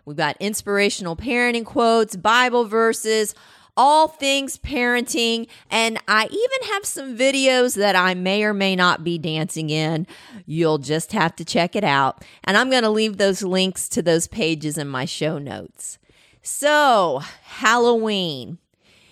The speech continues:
You've got Christians who are totally against Halloween, and then you got those who are actually marking off their calendar because they can't wait for Halloween.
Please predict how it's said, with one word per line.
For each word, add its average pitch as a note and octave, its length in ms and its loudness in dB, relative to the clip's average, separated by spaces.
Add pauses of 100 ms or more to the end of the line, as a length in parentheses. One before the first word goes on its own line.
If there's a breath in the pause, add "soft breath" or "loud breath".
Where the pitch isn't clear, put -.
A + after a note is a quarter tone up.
(180 soft breath)
You've F#3 160 -4
got F3 300 2
Christians C4+ 800 -2
who G3+ 120 -2
are D#3 160 -2
totally D4 880 2
against D#3 440 -6
Halloween, D#3 640 -6 (240 loud breath)
and G#3 180 -4
then G#3 140 -2
you G#3 80 -2
got F#3 320 0
those F3 380 2
who G3+ 180 -2
are D#3+ 320 2
actually E3 500 0
marking G3+ 560 0
off C#4 200 2
their C#4+ 100 -4
calendar E3+ 640 -2
because D#3 460 -6
they D3+ 200 -2
can't A3+ 680 0
wait F#3 560 2
for E3 180 -4
Halloween. C#3+ 760 -4